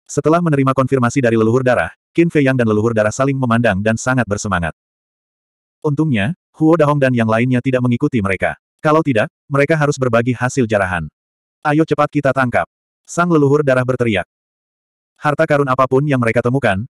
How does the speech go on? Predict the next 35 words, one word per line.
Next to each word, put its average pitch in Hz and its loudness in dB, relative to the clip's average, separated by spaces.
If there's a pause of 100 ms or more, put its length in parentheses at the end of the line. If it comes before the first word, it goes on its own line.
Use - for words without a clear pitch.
(140)
harta 131 0
itu 143 0
hanya 117 0
akan 110 0
benar-benar 107 0
menjadi 113 0
milik 123 0
mereka 123 -2
setelah 123 -2
mereka 120 0
mendapatkannya. 92 -2 (880)
Qin 165 0
Fei 151 0
Yang 147 0
dan 127 2
leluhur 120 2
darah 135 0
mengangguk. 101 -2 (640)
Mereka 143 2
bertiga 143 0
pun 135 2
langsung 131 0
berlari 117 0
menuju 113 0
kedua 127 2
pusaka 117 -4
itu. 87 -6 (680)
Senjata 143 0
suci 156 -2
keempat 135 0
penguasa 113 0
berdiri 120 0
berjaga 123 0
di 101 -6
sampingnya. 92 -4